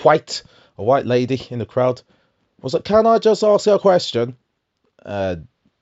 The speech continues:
Filio was like, "No." <laughs> They said,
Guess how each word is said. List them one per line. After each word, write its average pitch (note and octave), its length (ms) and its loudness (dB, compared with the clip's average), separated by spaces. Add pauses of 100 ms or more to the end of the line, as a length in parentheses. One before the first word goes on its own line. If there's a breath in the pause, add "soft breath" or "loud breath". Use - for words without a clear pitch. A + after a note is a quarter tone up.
(800)
Filio G2+ 280 0
was F2+ 100 -4
like, F#2 140 -6
"No." D#2 420 -6 (180)
<laughs> - 800 -6
They D#3 80 -12
said, F3 160 -4